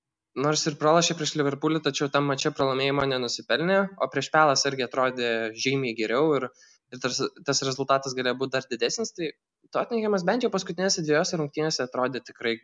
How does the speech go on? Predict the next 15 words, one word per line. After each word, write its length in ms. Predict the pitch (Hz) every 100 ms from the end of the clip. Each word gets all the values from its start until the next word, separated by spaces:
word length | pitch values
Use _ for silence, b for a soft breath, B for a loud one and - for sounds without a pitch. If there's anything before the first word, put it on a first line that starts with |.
| -
gerai. 380 | 107 110 98 - b b b _ -
Am, 760 | 107 110 107 110 107 107 107 107
dėl 160 | 113
Man 140 | 113 117
City, 220 | 127 117
aišku, 240 | 117 - 110
tu 80 |
ten 220 | 120 135 131
daugiau 240 | 131 139 131
gali 160 | 135 135
pasakyt, 380 | 135 - 139 -
kaip 140 | 139
jie 60 | 135
atrodė, 400 | - 135 139 117
aišku, 260 | - 117